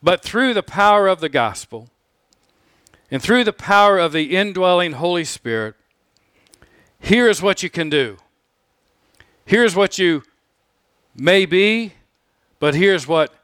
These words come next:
you will be. Here's what your Heavenly Father wants you to be." I told Todd before the service, "These verses have been very, very convicting to me.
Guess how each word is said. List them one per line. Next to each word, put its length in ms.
you 180
will 240
be. 360
Here's 340
what 220
your 80
Heavenly 280
Father 520
wants 400
you 340
to 140
be." 340
I 80
told 220
Todd 240
before 240
the 100
service, 480
"These 380
verses 420
have 160
been 160
very, 520
very 240
convicting 580
to 100
me. 220